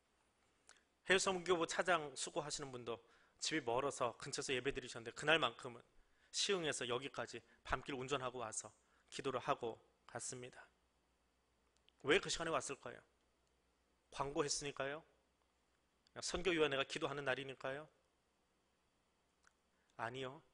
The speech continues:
하나님의 선교는 재력으로 하거나 내 경험으로 하거나 내 이름으로 하는 것이 아님을 알기 때문에 나온 것입니다.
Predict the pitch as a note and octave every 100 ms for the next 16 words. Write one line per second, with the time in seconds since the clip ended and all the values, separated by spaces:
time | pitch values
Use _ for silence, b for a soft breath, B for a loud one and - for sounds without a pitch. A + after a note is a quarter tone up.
0 | _ _ _ _ _ _ _ _ - F3
1 | E3+ F3 F3+ E3+ D#3 D3+ C#3 C#3+ - _
2 | _ _ _ _ _ _ - C3+ D3+ E3
3 | D#3 C#3+ C3+ C3+ B2 D3+ - _ _ _
4 | _ _ B2+ D3 - B2+ C#3 E3 E3 D3
5 | C#3+ C#3 C3 A#2+ - _ _ _ _ _
6 | _ - C3+ D3 - D#3+ F3+ F3 E3 D#3+
7 | D#3+ C#3 - B2+ D3 b b b _ B2
8 | A#2+ B2 B2+ - - A2+ B2+ D3+ D3 C3
9 | C3+ A#2 A#2 A#2 A#2+ A2+ -